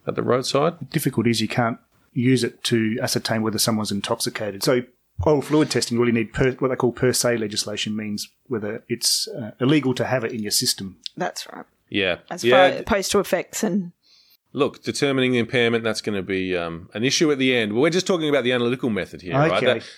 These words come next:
Speaker 1: I'm, I'm gonna set up a consulting business also to do that
Speaker 3: <laughs>
Speaker 1: interpretation at the end.
Speaker 3: So with your oral fluid, are you thinking of a broader, broad screen or quite a narrow screen, or is that gonna come down to your extraction and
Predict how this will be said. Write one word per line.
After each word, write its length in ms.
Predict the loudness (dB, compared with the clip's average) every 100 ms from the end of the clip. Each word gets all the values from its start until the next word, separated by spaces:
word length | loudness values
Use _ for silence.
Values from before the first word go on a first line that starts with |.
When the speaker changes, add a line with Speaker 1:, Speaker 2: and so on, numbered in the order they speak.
| -6
Speaker 1:
I'm, 200 | -4 -2
I'm 80 | -2
gonna 140 | 0 2
set 120 | 0
up 140 | 0
a 40 | -4
consulting 600 | -4 0 0 0 -2 -2
business 320 | -2 -2 -2
also 360 | 2 4 4 4
to 100 | 4
do 100 | 4 4 4
that 400 | 4 4 4 2 0
Speaker 3:
<laughs> 180 | 2
Speaker 1:
interpretation 600 | 2 2 2 2 2 0
at 100 | -6
the 140 | -2 -2
end. 260 | -2 -6 -12 -18 _ _ _ _ _ -14
Speaker 3:
So 240 | -4 -2 0
with 200 | 0 0
your 300 | 2 4 4
oral 160 | 0
fluid, 240 | 0 2 2
are 40 |
you 100 | 0
thinking 340 | -2 -2 0
of 120 | 0 2
a 200 | 2 0 -6 -20 _ -18
broader, 600 | -6 -2 2 2 2 -2 -4
broad 220 | 2 2
screen 480 | 2 0 0 0 2
or 100 | 0
quite 220 | 0 0 0
a 40 |
narrow 540 | 0 2 2 4 4
screen, 340 | 2 2 2 2
or 80 | 2
is 60 |
that 140 | 2 2
gonna 120 | 0
come 160 | 0 0
down 220 | 0 0
to 140 | -2
your 120 | -2 -2
extraction 640 | -6 -6 -2 -2 -4 -6
and 260 | -6 -6